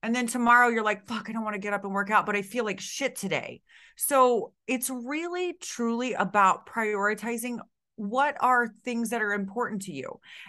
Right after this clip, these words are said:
And, uh, one of the things that I've learned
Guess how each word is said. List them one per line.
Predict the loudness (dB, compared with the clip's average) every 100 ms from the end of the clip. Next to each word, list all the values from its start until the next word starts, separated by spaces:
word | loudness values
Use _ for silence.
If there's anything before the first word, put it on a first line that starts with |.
| 0
And, | 2 2 0 -6 -12 _ _ _ -14
uh, | -14 _
one | -8 -2 -2
of | -2
the | -8
things | -10 -6 -4 -2 -4 -4
that | -6 -2
I've | 0 0 -2 -4
learned | -2 0 0 -2 -10